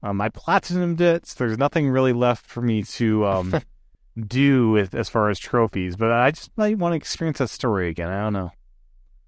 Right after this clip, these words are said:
Speaker 2: You start finding glitches. If you've,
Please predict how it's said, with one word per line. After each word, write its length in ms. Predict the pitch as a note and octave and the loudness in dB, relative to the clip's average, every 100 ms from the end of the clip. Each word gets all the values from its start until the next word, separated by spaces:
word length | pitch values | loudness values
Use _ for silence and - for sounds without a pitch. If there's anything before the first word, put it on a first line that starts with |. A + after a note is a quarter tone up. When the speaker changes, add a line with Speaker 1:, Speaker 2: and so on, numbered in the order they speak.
| _ _ - - _ - | _ _ -20 -20 _ -6
Speaker 2:
You 140 | A2 A#2+ | 0 0
start 260 | - G#2 | 0 0
finding 280 | A2+ A2+ G2+ | 2 0 0
glitches. 520 | G2 A2 - F#2+ F2+ G2+ | -2 -2 -2 -4 -4 -4
If 120 | G2+ | 0
you've, 200 | C#3+ | 0